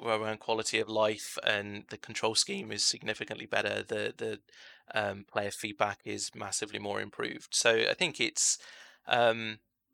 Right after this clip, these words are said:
I, I'm not sure that P S O two quite stands out amongst its peers in the same way that the original P S O did. Um, and so almost as a,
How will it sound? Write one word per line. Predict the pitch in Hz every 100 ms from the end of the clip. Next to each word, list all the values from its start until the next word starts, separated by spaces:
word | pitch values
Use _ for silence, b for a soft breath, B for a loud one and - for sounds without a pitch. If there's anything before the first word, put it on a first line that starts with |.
| _ - _ _ _ _ _ _
I, | - 165
I'm | 127
not | 175 -
sure | 185
that | -
P | -
S | 160 156
O | 151
two | 147 143
quite | 147 - 127 -
stands | - - 123 120 120 120
out | 113 117 139 b b b b b _ _ -
amongst | 127 120 120 -
its | 123
peers | - - 123 110 131 151 -
in | 139 117
the | 113
same | - 117 110
way | 110 110 104
that | 107 110
the | - 110
original | 107 107 113 113
P | -
S | 113 -
O | 113
did. | 110 123 - - b b b b -
Um, | 113 113 113 117
and | 123
so | - 120
almost | 117 113 107
as | 123 117
a, | 110 107